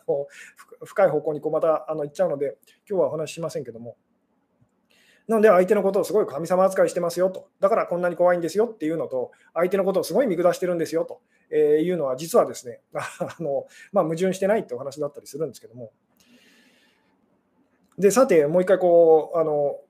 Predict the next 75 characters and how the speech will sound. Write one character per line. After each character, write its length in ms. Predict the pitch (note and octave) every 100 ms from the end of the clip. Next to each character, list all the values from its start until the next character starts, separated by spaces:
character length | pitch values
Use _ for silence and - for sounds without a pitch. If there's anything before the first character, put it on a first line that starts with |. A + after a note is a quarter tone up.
| _ -
本 160 | E3
題 120 | D#3+
に 60 | D#3
こ 120 | D#3+
う 20 |
ま 120 | D3+ D3
た 120 | D3+
戻 160 | D#3
っ 40 | E3+
て 100 | B2+
き 60 |
ま 100 | B2+
す 60 | A#2+
け 60 | B2
ど 60 |
も、 260 | C3+ B2 - _
小 180 | B3 C#4+
さ 160 | D4+
い 60 | E3+
石 100 | G3
が 80 | D3+
あ 40 |
り 60 | C#3
ま 100 | C3+
す 100 | -
と。 60 | _ _ -
で、 160 | E3
そ 100 | E3+
れ 60 | G#3
を 60 |
ど 100 | F3+
か 120 | G3 F#3
そ 140 | G3+
う 20 |
と 80 | C3+
し 80 | -
て 80 | D#3+
る 60 |
人 120 | D#3 D3
が 80 |
い 40 | A#2
る 80 | A#2
と。 80 | _ _
に 80 | A3
も 100 | B3
か 140 | D#3
か 80 | D3
わ 60 | E3+
ら 80 | E3
ず、 80 |
そ 100 | B2+
れ 80 | F#3+
を 60 | F3
ど 80 | D#3+
か 100 | G#3
す 80 |
こ 60 | A3+
と 80 | G3+
が 60 |
で 80 | C3
き 60 | C#3
ま 100 | D3
せ 120 | D#3
ん 60 | B2
と。 80 | _
な 160 | E3+ A#3+
ぜ 120 | F#3
だ 120 | C3
と 100 | F#3
思 160 | C3 C#3
い 40 |
ま 100 | C#3+
す 80 | -
か 80 |
と。 80 | -